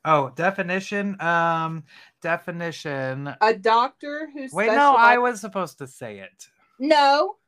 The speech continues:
Speaker 2: it's
Speaker 1: Yes,
Speaker 2: my
Speaker 1: I'm supposed
Speaker 2: word.
Speaker 1: to, I know, but I'm supposed to guess the definition of the word, remember?
Speaker 2: Shit. All right, yes.
Speaker 1: Oh, yeah. Okay. So it's a doctor. <laughs> Um,
Speaker 2: <laughs>
Speaker 1: okay. Oto-, Odo is,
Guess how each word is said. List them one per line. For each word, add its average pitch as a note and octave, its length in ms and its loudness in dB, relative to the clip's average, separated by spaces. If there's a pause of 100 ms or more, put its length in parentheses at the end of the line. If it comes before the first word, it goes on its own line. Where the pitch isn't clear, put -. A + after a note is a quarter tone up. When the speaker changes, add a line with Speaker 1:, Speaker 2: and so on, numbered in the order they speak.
Speaker 2:
it's F3 60 -10
Speaker 1:
Yes, A#3 300 -2
Speaker 2:
my D4+ 120 -6
Speaker 1:
I'm G#3 160 0
supposed - 440 -2
Speaker 2:
word. G#3 120 -8
Speaker 1:
to, - 100 -8
I G3 100 -2
know, G#3 220 -2
but F3 160 -4
I'm D#3 120 -4
supposed D#3+ 440 -14
to D#3 60 -14
guess C#3+ 260 -8
the D3 120 -14
definition C#3 680 -14
of G#2+ 140 -18
the G#2 80 -20
word, G2 260 -18
remember? A#2+ 640 -16 (480)
Speaker 2:
Shit. - 560 -20 (240)
All E3+ 60 -8
right, D3 260 -2
yes. - 180 -8
Speaker 1:
Oh, - 400 -14
yeah. G#2 500 -14
Okay. C3 200 -12 (260)
So D3 240 -4
it's E3 140 -6
a G#3+ 60 -6
doctor. D#3+ 580 0 (300)
<laughs> - 60 -20 (340)
Um, C#3 920 0 (600)
Speaker 2:
<laughs> - 640 -14
Speaker 1:
okay. C3 560 -8 (400)
Oto-, D#3+ 640 -8
Odo E3+ 440 -8
is, D3+ 420 -12